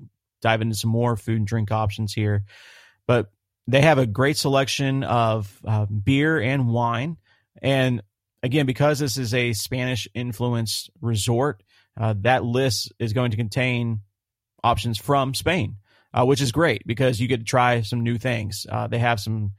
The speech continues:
some great beers on tap that I've had. Uh, they'll do cocktails as well, and they do some, uh, bar snacks there as well. And it's just a great, it's a great atmosphere to kind of, they got these,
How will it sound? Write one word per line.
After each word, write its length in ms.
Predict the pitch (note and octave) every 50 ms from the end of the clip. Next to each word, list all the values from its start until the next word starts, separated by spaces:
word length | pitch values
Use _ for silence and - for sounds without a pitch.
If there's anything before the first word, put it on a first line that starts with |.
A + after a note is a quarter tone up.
| _ - _ _
some 140 | - A#2+ A#2
great 300 | G2+ C3 C3 C#3+ A#2+ G2+
beers 400 | C3+ C3 C3+ C#3+ D3 C#3 - C#3+
on 140 | C3+ C3
tap 360 | A2+ C#3 C3 C3 C#3+ D3 - -
that 380 | A#2 A#2+ B2 B2 B2 - - - -
I've 180 | - G#2 A2+ G2+
had. 380 | B2+ B2 B2 B2 C3 D3 - _ _ _ _ _ _ _ -
Uh, 140 | - - A#2
they'll 160 | A2+ B2 B2+
do 180 | A#2+ A2 B2+ B2
cocktails 480 | G2+ - B2+ B2 G#2+ - C3 B2+ B2 G#2+
as 100 | A2 G2
well, 260 | A#2+ B2 B2+ C3 B2+ A#2+
and 80 | B2
they 80 | B2 A#2+
do 140 | A2+ B2 A#2
some, 400 | - - A#2+ A#2 A2+ A2 A2 G#2 -
uh, 120 | A2+ A2
bar 260 | G2+ F#2 A#2+ A2+ G#2+
snacks 460 | G#2+ - - A#2+ A2+ A2+ A2 G2+ - -
there 400 | A#2+ A2+ A#2 A#2 A#2 A2+ G2+ G2+ _ _ _ _ _ -
as 140 | - A#2 A2+
well. 160 | B2+ C3 D3
And 60 | C#3+ C#3
it's 100 | A2+ -
just 140 | E3+ - F3
a 40 | A#2+
great, 220 | C#3+ D3 D3 - _ - - _ _ -
it's 140 | C3 G#2+ C3+
a 40 | B2
great 560 | G2+ B2 C3+ C#3+ D3 C#3+ - _ - - - G#2 - _ _ _ _ _ _ _ _ _ _
atmosphere 560 | B2 C3 C3 C#3 C#3+ A2+ - C#3+ C#3 D3 D#3 D3
to 200 | - C3 A#2 A2+
kind 240 | G2+ C3 B2 A#2+ A2+
of, 80 | G2+ - - - - -
they 100 | - B2+
got 120 | C#3 D3 C3
these, 320 | C3+ C3 G#2 - - -